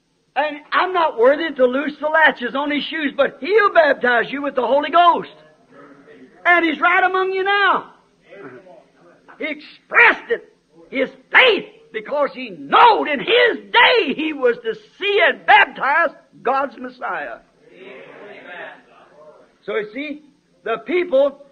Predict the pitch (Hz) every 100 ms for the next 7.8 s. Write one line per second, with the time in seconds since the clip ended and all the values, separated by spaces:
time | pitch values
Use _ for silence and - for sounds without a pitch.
0 | _ 220 214 - 320 320 269 202 - 285
1 | 311 - 160 120 _ _ _ _ - 294
2 | 294 330 285 294 277 240 269 320 302 254
3 | - - 339 269 277 302 269 269 302 311
4 | 262 220 - 285 320 - 277 269 - -
5 | 254 262 226 - - 330 - 302 285 233
6 | 233 262 226 - 320 320 262 262 262 269
7 | 269 269 277 269 440 262 -